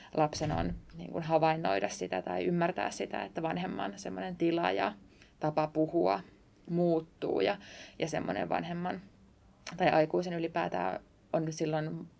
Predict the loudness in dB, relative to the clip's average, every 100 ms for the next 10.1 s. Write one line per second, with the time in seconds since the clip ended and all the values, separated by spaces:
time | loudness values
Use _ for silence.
0 | _ -4 4 4 4 2 0 0 0 2
1 | 2 0 0 0 0 0 0 0 -2 0
2 | 0 -2 -6 -4 -4 0 0 0 -4 -2
3 | -2 -2 -4 -6 -8 -12 -20 -16 -2 0
4 | 4 2 2 -4 -6 -10 -4 -2 0 2
5 | 2 4 2 2 0 2 2 2 2 0
6 | -2 -4 -4 -4 -2 -4 -6 -6 -8 -6
7 | -8 -8 -14 -20 -20 2 2 4 0 0
8 | -2 -2 0 2 2 -2 -4 -2 -2 0
9 | -2 -2 -2 0 0 -2 -6 -10 -10 -8